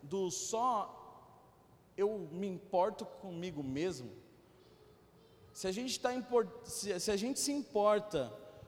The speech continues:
com a igreja, se importa com os vulneráveis, se importa com os perdidos, a gente tem que ter conversas profundas entre a gente.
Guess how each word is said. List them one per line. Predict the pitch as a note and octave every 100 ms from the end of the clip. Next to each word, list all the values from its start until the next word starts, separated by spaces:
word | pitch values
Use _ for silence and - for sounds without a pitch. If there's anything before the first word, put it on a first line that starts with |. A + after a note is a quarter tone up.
| - -
com | G#3+
a | G#3+
igreja, | F3+ D3 F#3 F3+ D#3+ B2+ B2+ G#2+ -
se | - G#3
importa | G#3+ G#3 A3 A3+
com | A3 A3+
os | F#3+
vulneráveis, | D#3+ G#3+ G#3+ E3+ F3 G3+ F3 D3 B2 - - -
se | - -
importa | G3 - G3 G#3 B3 A#3+ A3+
com | - G#3+
os | A3+ -
perdidos, | - G#3 F3+ D3+ B2 G3 C#4+ F3+ C#3 A#2+ - - - - - - - - - - - - - - - - -
a | D#3
gente | D#3 F#3 G#3+ A3
tem | - F#3+
que | G3+ A3+
ter | - F3+
conversas | F#3 G3 E3 E3+ F3 G3 -
profundas | - F#3 - - G3 A#3 G3 D3+
entre | C#3 C3+ B2+
a | B2
gente. | A#2+ G2+ -